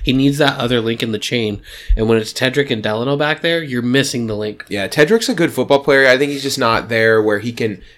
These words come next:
Speaker 2: he can call it for other people. He can only
Speaker 1: Yeah,
Speaker 2: do
Speaker 1: he's
Speaker 2: it
Speaker 1: not
Speaker 2: for
Speaker 1: in that
Speaker 2: himself.
Speaker 1: position yet. He's still
Speaker 2: Um,
Speaker 1: learning.
Speaker 2: All right,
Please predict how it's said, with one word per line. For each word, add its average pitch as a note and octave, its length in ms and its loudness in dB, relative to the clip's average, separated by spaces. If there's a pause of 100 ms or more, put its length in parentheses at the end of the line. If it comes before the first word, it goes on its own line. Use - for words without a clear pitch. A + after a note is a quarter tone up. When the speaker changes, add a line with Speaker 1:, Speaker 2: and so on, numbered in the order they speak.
(100)
Speaker 2:
he B2+ 100 0
can A2+ 180 -2
call A2 220 0
it - 60 -6
for G#2 100 -2
other F#2 140 -2
people. D2+ 420 -12
He A2+ 80 -10
can C3 140 0
only C3 140 6
Speaker 1:
Yeah, C3+ 40 8
Speaker 2:
do C3 60 8
Speaker 1:
he's - 40 4
Speaker 2:
it D3 40 2
Speaker 1:
not D3 80 2
Speaker 2:
for - 60 2
Speaker 1:
in - 40 0
that D3+ 120 2
Speaker 2:
himself. - 120 -2
Speaker 1:
position A#2 360 -4
yet. G2+ 200 -6
He's C3+ 120 -6
still A#2 200 4
Speaker 2:
Um, A2+ 60 0
Speaker 1:
learning. G2+ 300 -4 (240)
Speaker 2:
All A2+ 60 0
right, G#2 200 0